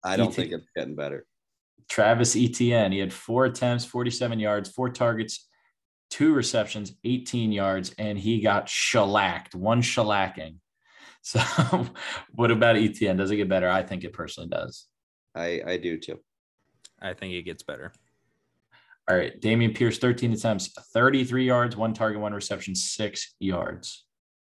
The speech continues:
Speaker 2: I think it gets better, especially after Lovie Smith's comments this past week saying they gotta get him going a little more.
Speaker 3: I agree. I think it's gonna get better, but I'm still very hesitant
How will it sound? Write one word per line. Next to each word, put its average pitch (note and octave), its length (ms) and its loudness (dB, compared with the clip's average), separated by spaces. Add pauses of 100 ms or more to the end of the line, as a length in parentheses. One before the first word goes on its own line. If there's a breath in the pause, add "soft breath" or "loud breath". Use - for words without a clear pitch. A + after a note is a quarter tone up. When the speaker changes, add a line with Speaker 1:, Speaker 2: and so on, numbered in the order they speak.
(1400)
Speaker 2:
I G2+ 140 4
think A2 180 2
it G2 60 2
gets F#2+ 180 0
better, G2 240 2
especially G2 380 -2
after F#2+ 180 -4
Lovie G2 260 -2
Smith's F#2 300 -6
comments A2+ 540 0
this G#2 120 -10
past G#2+ 300 -2
week G2+ 260 -8
saying F#2 540 -2 (360 loud breath)
they F#2+ 100 2
gotta F2 180 4
get E2 140 -2
him F2 200 -2
going D#2+ 260 -4
a D#2+ 40 -10
little C#2+ 160 -10
more. B1 380 -12 (520)
Speaker 3:
I C3+ 120 0
agree. C3+ 480 0
I B2 120 0
think C3 220 -2
it's B2+ 140 -2
gonna A#2+ 120 0
get A2 220 0
better, G#2+ 260 2
but G2 160 -2
I'm G2 240 -4
still F#2+ 640 -6
very F#2+ 260 -6
hesitant D#2+ 540 -10